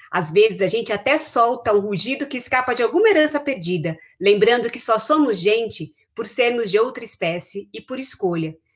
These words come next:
mas que o impulso está lá para quando se quiser tomar contato. Então, é o canto da terra, com o tambor duplicado no peito, o que durante esse tempo nos coloca em estado de graça e também nos estabiliza,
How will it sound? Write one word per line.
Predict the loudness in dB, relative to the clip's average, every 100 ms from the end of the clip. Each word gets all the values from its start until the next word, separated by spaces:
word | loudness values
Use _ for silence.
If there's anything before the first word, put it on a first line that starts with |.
| _ -2
mas | -2 -2
que | -6
o |
impulso | -6 -6 -6 -6 -6 -6
está | -4 -2 0
lá | 2 2 0
para | -2 -2
quando | 0 -2 0
se | -4 -8
quiser | -10 -2 -2 0
tomar | -2 -4 -2
contato. | -6 -4 -6 -8 -14 _ _ _ _ -2
Então, | 2 6 6
é | 6
o | 2
canto | 2 2 2 0
da | -2
terra, | -2 -2 -2 -2 -6 -14 _ _ _ _ _ _ _ _ _ _
com | 0 0
o |
tambor | 2 0 6 4 6
duplicado | 4 4 2 -2 2 0 2
no | 0 4
peito, | 2 2 0 -6 -6
o | -4
que | 0
durante | 4 6 4 0
esse | -6 -2 2
tempo | 2 2 -4
nos | -2 -2
coloca | 0 4 4 2 -2
em | -4
estado | -2 0 0 -2
de | 0
graça | 2 2 0 -2
e | -2
também | 0 0 2 2
nos | 0 -6
estabiliza, | -8 -4 -4 -2 -4 -4 -2 -6